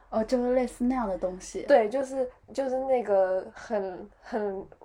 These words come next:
Speaker 2: 无牌的塑料小包，<laughs>里面包着无牌的塑料套套。<laughs> 然后，然后油油的，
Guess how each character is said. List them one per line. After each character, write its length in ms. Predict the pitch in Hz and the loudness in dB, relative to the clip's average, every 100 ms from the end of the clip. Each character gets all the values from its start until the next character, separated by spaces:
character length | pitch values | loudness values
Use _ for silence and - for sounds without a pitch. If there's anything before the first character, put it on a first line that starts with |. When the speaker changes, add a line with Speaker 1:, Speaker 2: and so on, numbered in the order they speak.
| - | -12
Speaker 2:
无 200 | - 254 | -2 0
牌 300 | 285 226 196 | 0 2 2
的 160 | 202 220 | 2 0
塑 160 | - 233 | 2 8
料 180 | 240 220 | 10 10
小 180 | 214 302 | 8 6
包， 280 | 262 180 | 8 10
<laughs> 40 | 302 | 10
里 100 | 359 | 8
面 260 | 294 233 | 6 6
包 180 | 226 226 | 8 8
着 140 | 226 196 | 8 2
无 160 | 190 | 0
牌 240 | 226 226 180 | -2 0 2
的 100 | 190 | 0
塑 240 | - 220 | 0 2
料 160 | 208 190 | 4 4
套 220 | - 185 | 4 0
套。 180 | - 226 | 0 2
<laughs> 440 | 349 - 359 - | 2 4 2 8
然 140 | 392 - | 8 8
后， 380 | 762 640 - 349 - - 330 | 4 0 0 0 0 -2 6
然 100 | 349 | 8
后 140 | 339 | 8
油 260 | 349 294 214 | 6 6 6
油 240 | 220 202 | 6 4
的， 160 | 208 214 | 0 -4